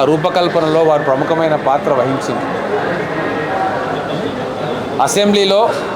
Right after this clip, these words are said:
బీఆర్ఎస్ పార్టీ డొల్లతనం బయటపడ్డది.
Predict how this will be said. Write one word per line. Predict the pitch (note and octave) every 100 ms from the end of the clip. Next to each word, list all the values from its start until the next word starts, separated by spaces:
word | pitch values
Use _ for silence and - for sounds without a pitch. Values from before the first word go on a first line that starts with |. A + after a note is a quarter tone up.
| - - C#3 C3+ - E3
బీఆర్ఎస్ | F3+ G#3 G#3 G3+ C#3+
పార్టీ | G3 F#3 F#3+ E3
డొల్లతనం | E3 F#3 F#3+ F3+ D#3
బయటపడ్డది. | D#3 D#3+ D#3+ D3 B2